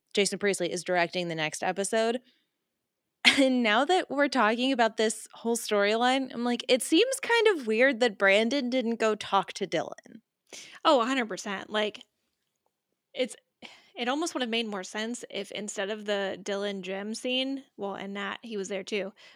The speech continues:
Speaker 2: we got Dylan, Nat, Brandon first.
Speaker 1: Which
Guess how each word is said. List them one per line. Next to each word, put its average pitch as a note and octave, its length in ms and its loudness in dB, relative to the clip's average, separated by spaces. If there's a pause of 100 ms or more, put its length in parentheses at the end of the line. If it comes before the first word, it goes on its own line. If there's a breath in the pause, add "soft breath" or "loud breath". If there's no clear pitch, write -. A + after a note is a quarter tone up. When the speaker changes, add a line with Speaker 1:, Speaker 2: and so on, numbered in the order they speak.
(140 soft breath)
Speaker 2:
we A3+ 100 -2
got G3+ 320 0 (420)
Dylan, G3+ 520 -2
Nat, F#3+ 340 -6
Brandon F#3+ 640 -8 (800)
first. - 300 0
Speaker 1:
Which - 300 -2